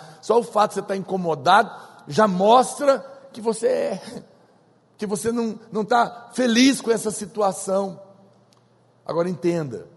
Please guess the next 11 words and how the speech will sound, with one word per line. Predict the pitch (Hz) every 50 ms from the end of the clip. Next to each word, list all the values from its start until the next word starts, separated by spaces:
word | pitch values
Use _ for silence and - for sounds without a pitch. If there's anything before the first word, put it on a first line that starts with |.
| _ _ _ _ _
as | - 123 139 -
suas | - - - 196 208 202 190 190 -
tentações | - 190 175 175 - 170 151 156 - - - 147 143 143 139 123 104 92 - - - - - - - - - _ _ _ _ _ _ _ _ _ _ -
não | 110 135 160 175 175
definem | 147 160 151 - - - - 151 165 160 151 139 120 104 92 82 80 - _ -
a | - 107
sua | - - - 117
identidade. | 104 101 98 95 - 101 87 82 - - - - - - - - _ _ _ _ _ _ _ _ _ _ _ _ _ _ - - - _ _ _ _
A | - 104
sua | - - 165
identidade | 160 139 160 156 151 - 123 113 147 170 190 202 196 160 -